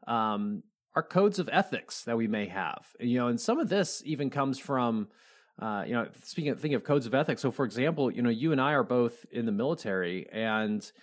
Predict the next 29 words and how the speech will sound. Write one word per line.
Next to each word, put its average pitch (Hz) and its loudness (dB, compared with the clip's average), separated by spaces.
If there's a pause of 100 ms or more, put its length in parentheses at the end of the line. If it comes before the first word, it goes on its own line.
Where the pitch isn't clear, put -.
(180)
you - -4
know, 120 2
we 127 -2
have 120 4
codes 117 2
of 101 -8
conduct 104 0
and 98 -6
things 131 -2
that 113 -2
we, 107 -4 (420)
and 107 -2
core 135 2
values 113 2
that 110 0
are, 110 2 (100)
are 113 -2
really 113 0 (140)
quite 127 0 (300)
robust 107 0
and 92 -8
strong 104 -2
and 90 -2
are 92 0
reemphasized 107 -2
on 92 -4
a 92 -2
regular 92 -2
basis. 98 -4